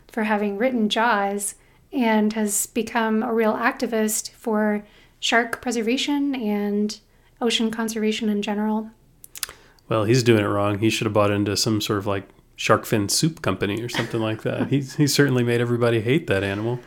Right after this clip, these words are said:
Speaker 1: Yeah, he did way too good of a job writing that novel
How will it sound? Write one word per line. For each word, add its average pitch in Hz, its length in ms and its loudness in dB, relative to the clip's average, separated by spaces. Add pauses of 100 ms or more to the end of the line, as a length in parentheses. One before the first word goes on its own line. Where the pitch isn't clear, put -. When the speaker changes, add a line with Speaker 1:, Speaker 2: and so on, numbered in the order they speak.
(440)
Speaker 1:
Yeah, 233 480 4
he 254 280 2
did 247 300 0
way 220 400 4
too 214 180 -2
good 214 140 2
of 202 80 -2
a 214 40 2
job 202 500 0 (400)
writing 226 320 0
that 233 180 0
novel 240 520 2